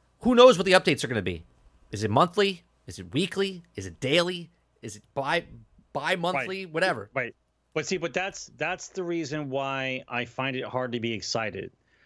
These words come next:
Speaker 2: Because if you had, listen, if you had the way the game is structured, if you had the way that the game is supposed to function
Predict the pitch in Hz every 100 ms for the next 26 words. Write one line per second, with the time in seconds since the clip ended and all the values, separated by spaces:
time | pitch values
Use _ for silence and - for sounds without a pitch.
0 | _ _ 139 131 151 123 123 131 123 -
1 | 151 165 175 180 - - 143 - 101 -
2 | 117 120 110 - 143 160 180 165 196 190
3 | 151 147 151 127 123 104 117 131 139 139
4 | 131 - - 120 - 98 - _ _ _
5 | _ _ 131 120 123 - 143 160 160 160
6 | 151 151 147 147 127 120 117 117 104 123
7 | 147 139 - 135 120 123 - 143 143 -
8 | 135 127